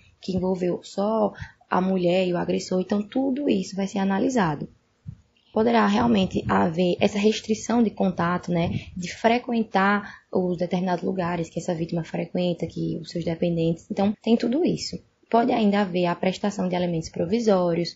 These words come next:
pode haver ainda o comparecimento desse agressor a programas de recuperação, de reeducação. Ele também poderá ser encaminhado a um psicólogo, né, pra ter todo esse acompanhamento psicossocial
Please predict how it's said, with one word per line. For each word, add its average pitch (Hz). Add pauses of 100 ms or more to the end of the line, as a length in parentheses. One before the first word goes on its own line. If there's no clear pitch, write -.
pode 190
haver 180
ainda 175
o 175
comparecimento 202
desse 175
agressor 180
a 180
programas 180
de 175
recuperação, 180
de 170
reeducação. 175 (260)
Ele 254
também 240
poderá 190
ser 180
encaminhado 170
a 170 (120)
um 208
psicólogo, 175
né, 170
pra 175
ter 175
todo 196
esse 202
acompanhamento 185
psicossocial 175